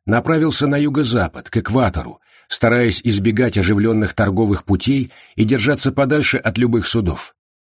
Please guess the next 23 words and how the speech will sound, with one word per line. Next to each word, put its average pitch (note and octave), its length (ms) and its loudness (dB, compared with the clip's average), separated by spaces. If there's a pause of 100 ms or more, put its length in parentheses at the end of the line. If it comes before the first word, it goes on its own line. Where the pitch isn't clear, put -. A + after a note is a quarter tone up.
Шёл D3+ 380 0
на C#3+ 160 2
полном C3 360 0
ходу, A2 400 -6 (360)
но A#2 360 2
время A2+ 400 2
на G2+ 100 0
борту F#2+ 360 0
всё - 200 -2
равно G#2+ 300 2
тянулось G2 420 -2
медленно. C2 520 -4 (440)
Страшные B2+ 640 0
новости B2 460 0
давно A#2+ 400 0
перестали A2 500 0
вызывать G2+ 400 0
живой G#2 400 0
отклик, A#2+ 460 -4 (420)
небольшая G2 500 2
команда A2 460 0
отчаянно G#2+ 680 0
скучала G2+ 640 -2